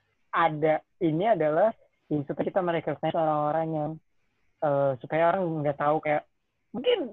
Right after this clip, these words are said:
lima belas tahun ke depan anak-anak tahunya cuma Soekarno-Hatta, mungkin mereka nggak tahu orang-orang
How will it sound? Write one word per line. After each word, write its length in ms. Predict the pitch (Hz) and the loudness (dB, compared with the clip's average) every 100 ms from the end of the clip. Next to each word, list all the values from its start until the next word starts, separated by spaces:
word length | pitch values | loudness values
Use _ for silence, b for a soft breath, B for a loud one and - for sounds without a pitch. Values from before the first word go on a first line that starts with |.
| 202 | -4
lima 240 | 208 208 | 0 4
belas 160 | 202 196 208 | 4 4 2
tahun 160 | 185 | 2
ke 160 | 190 196 | 0 -2
depan 240 | 254 233 | 0 0
anak-anak 320 | 208 208 220 233 | 0 -2 -4 -4
tahunya 240 | 208 208 240 | -4 -4 -4
cuma 160 | 190 | -4
Soekarno-Hatta, 880 | 170 170 170 165 160 151 156 170 170 | -4 -2 -2 0 0 0 0 0 -2
mungkin 240 | 160 196 | -8 -10
mereka 240 | 190 170 185 | -6 -6 -6
nggak 160 | 170 | -6
tahu 240 | 151 143 143 | -2 -2 0
orang-orang 320 | 139 139 | -2 -2